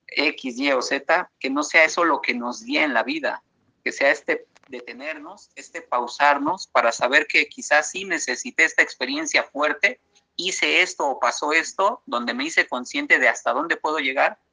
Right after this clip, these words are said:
y desde ahí trascender, tener una nueva actitud con uno mismo. Cuando una persona está dispuesta a asumir una nueva actitud consigo y ejecutarla, ahí es donde viene,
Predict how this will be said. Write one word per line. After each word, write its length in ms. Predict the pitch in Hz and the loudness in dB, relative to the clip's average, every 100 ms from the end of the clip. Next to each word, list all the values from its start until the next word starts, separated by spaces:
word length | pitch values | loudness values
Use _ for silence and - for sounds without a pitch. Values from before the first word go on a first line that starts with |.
| _ _ - | _ _ -8
y 80 | |
desde 240 | 120 117 110 | -4 -2 2
ahí 140 | 143 | 2
trascender, 520 | 151 165 - 123 147 160 _ _ | 2 -4 -4 -8 -8 -8 _ _
tener 260 | - 123 | -8 -6
una 200 | 123 127 | -2 -2
nueva 240 | 120 117 120 | 0 0 0
actitud 440 | 120 - - 117 - | 0 -8 -8 -10 -6
con 160 | 117 110 | -6 -4
uno 180 | 110 | -4
mismo. 340 | 110 110 - - - _ _ _ - - | -6 -6 -8 -10 -16 _ _ _ -20 -6
Cuando 560 | 120 117 120 131 - - - | -2 0 0 0 -2 -10 -4
una 300 | 170 147 - | 2 2 0
persona 600 | 123 - 135 123 123 - _ _ _ | -4 -2 -2 -2 -4 -6 _ _ _
está 300 | - - 131 | -6 0 0
dispuesta 600 | 127 123 - 131 127 123 | 0 -6 -4 -4 0 0
a 40 | |
asumir 380 | 113 - 120 123 | 0 -2 -6 -6
una 300 | 135 139 120 | -6 -4 -4
nueva 320 | 117 127 131 | -2 -2 0
actitud 460 | - - 120 - 127 | 0 -2 -14 -10 -10
consigo 720 | - 110 110 - 135 113 - - _ | -6 -6 -4 -6 -6 -6 -8 -12 _
y 240 | 143 135 | -8 -4
ejecutarla, 960 | 120 - 123 - - 175 196 208 262 311 _ _ _ _ | -2 -2 -4 -6 -2 2 2 2 0 -2 _ _ _ _
ahí 200 | - 127 | -4 -2
es 140 | 120 113 | -2 -4
donde 340 | 123 120 110 | -6 -4 -4
viene, 520 | 113 120 120 120 123 | -2 -4 -2 -2 -2